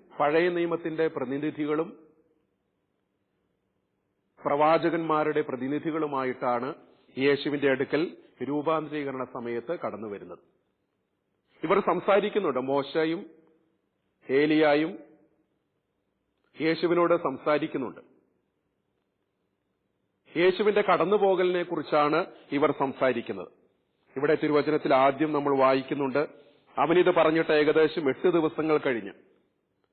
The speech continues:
എട്ട് ദിവസങ്ങൾക്ക് ശേഷമാണ് പത്രോസിനെയും യാക്കോബിനെയും യോഹന്നാനെയും കൂട്ടി യേശു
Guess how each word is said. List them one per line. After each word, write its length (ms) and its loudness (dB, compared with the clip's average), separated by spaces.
എട്ട് 220 2
ദിവസങ്ങൾക്ക് 600 2
ശേഷമാണ് 600 -4
പത്രോസിനെയും 640 0
യാക്കോബിനെയും 680 0
യോഹന്നാനെയും 600 -2
കൂട്ടി 300 -8
യേശു 560 -4